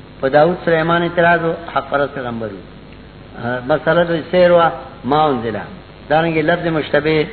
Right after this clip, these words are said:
لا تقولوا راعنا. مسله د نسخ وه، په هغې تحقیق. اتخاذ الولد لولا یکلمنا الله. دا ما لنډ بیان کړي چې داسې مری په بکې نوک دی. دا چې نور دوی کته پورته کې،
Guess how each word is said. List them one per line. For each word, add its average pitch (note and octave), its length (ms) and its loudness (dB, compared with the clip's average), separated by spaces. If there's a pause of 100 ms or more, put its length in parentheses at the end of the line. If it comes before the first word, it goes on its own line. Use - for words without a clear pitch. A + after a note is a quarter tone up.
(140)
لا D#3 100 4
تقولوا B2+ 420 -4
راعنا. G#2 340 -4 (520)
مسله D3+ 340 2
د D#3+ 140 2
نسخ F3 220 0
وه، D#3+ 200 2
په C#3+ 120 0
هغې C#3 220 2
تحقیق. G#2 340 -4 (560)
اتخاذ D3+ 440 2
الولد D3+ 400 6 (180)
لولا C#3+ 320 6
یکلمنا A#2+ 520 -2
الله. G#2 220 -6 (480)
دا C#3+ 140 4
ما D3+ 160 4
لنډ E3 260 6
بیان C3 180 2
کړي B2+ 180 -6
چې C3+ 100 2
داسې C#3 180 0 (540)
مری C#3 280 4
په D#3+ 120 -4
بکې D3 300 0
نوک E3+ 300 4
دی. A#2+ 140 -2 (500)
دا C#3+ 120 4
چې C#3 100 -4
نور E3+ 200 2
دوی E3+ 280 0 (1900)
کته D3+ 180 4
پورته C#3 260 -2
کې، - 140 -10